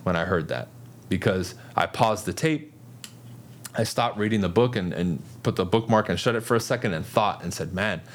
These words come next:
I've, I've never thought about that. That's great. Our purpose is to serve."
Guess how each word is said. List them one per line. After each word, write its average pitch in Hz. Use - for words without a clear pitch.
I've, 107
I've 104
never 110
thought 127
about 107
that. 113
That's -
great. 107
Our 104
purpose 131
is 113
to 98
serve." -